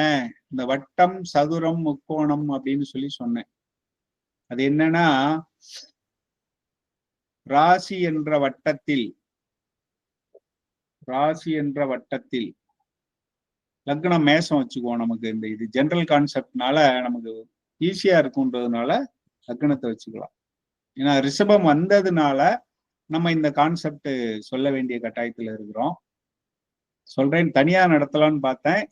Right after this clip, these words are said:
இங்கேயே தேவை வந்துருச்சு அதுக்கு. ஏன்னா தர்ம கர்மாதிபதி யோகம் இவங்களுக்கு இல்லவே இல்லை அப்படின்னா, அதற்கு சமமான ஒரு தர்ம கர்மாதிபதி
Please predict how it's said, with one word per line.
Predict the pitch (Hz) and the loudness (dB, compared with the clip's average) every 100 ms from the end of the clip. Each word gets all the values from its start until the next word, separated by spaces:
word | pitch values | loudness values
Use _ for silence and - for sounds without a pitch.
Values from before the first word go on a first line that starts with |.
| 151 | -2
இங்கேயே | 147 160 170 170 147 | 0 0 -2 -2 -2
தேவை | 156 165 151 | 0 0 0
வந்துருச்சு | 131 135 135 - | -2 -6 -8 -10
அதுக்கு. | 107 107 _ _ _ _ _ _ _ 160 | -12 -12 _ _ _ _ _ _ _ 2
ஏன்னா | 185 180 | 4 6
தர்ம | 160 180 220 208 | 4 4 4 4
கர்மாதிபதி | 196 190 190 175 175 165 | 4 2 0 0 0 0
யோகம் | 165 180 180 | -2 -4 -6
இவங்களுக்கு | 160 151 151 135 147 | -2 0 0 -2 -4
இல்லவே | 175 185 190 190 | -2 0 2 2
இல்லை | 160 165 156 | 2 2 2
அப்படின்னா, | 135 123 120 139 170 - _ _ _ - | 0 -4 -2 0 0 -4 _ _ _ 0
அதற்கு | 147 190 180 175 175 - | 0 2 -2 -4 -4 -2
சமமான | 160 202 214 208 208 208 220 262 - 175 | 0 0 0 0 0 0 0 -2 -2 -2
ஒரு | 175 175 165 | 0 0 0
தர்ம | 170 190 180 170 | 0 -2 -2 -2
கர்மாதிபதி | 165 175 175 170 165 156 | -2 -2 -2 -2 -4 -4